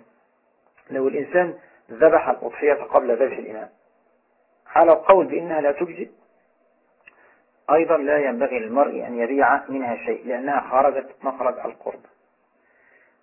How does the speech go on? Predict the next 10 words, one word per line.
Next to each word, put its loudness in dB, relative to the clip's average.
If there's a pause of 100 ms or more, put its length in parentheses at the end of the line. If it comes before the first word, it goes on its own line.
(200)
ولو 2
هو 6
أثناء 0
ما -4
بيذبح 0
تعيبت، 0 (720)
تعيبت -2
قبل 2
فري -2
الأوداج، -4